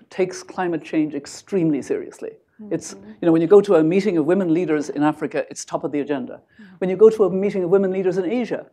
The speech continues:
Speaker 1: it's top of the agenda.
Speaker 2: That's interesting.
Speaker 1: When you go to a men-, women's leader, uh, meeting here, um, it's Me Too, it's equal pay, it's empowerment of women, it's health,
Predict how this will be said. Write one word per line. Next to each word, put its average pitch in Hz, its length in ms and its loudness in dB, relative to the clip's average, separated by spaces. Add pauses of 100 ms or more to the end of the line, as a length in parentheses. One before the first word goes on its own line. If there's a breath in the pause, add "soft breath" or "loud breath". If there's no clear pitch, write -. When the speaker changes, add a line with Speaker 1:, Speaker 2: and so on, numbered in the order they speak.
(120)
Speaker 1:
it's 147 100 -10
top - 240 -2
of 139 60 -8
the 139 80 -2
agenda. 123 360 -6
Speaker 2:
That's - 120 -20
interesting. - 280 -20 (180)
Speaker 1:
When 196 120 -2
you 165 60 0
go 170 140 2
to 196 100 0
a - 20 2
men-, 160 220 0
women's 175 260 0
leader, 160 240 -2 (400)
uh, 113 180 -4
meeting 156 440 -4
here, 175 420 0 (320 soft breath)
um, 151 400 4
it's - 380 -4 (200 soft breath)
Me 175 160 2
Too, 233 600 4
it's - 260 -2
equal 160 240 0
pay, 220 540 2
it's 147 160 -4
empowerment 175 440 -2
of 165 80 -4
women, 226 440 2 (180 loud breath)
it's 147 180 -4
health, 214 400 4